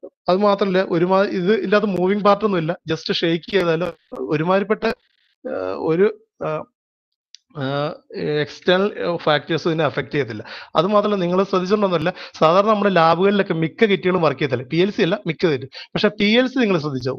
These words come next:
ഒറ്റ കിറ്റ് പോലും കേടായതുണ്ടാവില്ല. അതാണ് ഈ പി എൽ സിയുടെ ഒരു അഡ്വാൻറ്റേജ് എന്ന് പറഞ്ഞാൽ.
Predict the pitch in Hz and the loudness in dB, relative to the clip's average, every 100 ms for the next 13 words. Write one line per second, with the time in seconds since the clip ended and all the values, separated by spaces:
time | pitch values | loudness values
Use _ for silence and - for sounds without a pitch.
0 | 151 175 175 - 254 - 175 190 185 175 | 2 0 0 0 0 2 -2 0 0 2
1 | 156 143 151 135 107 92 92 _ _ _ | 2 4 2 0 -2 -6 -10 _ _ _
2 | _ _ - - 175 220 226 220 185 185 | _ _ -8 0 2 4 2 0 2 2
3 | 175 185 190 175 135 139 135 135 135 123 | 2 2 2 2 0 -2 0 -2 -4 -6
4 | 123 | -4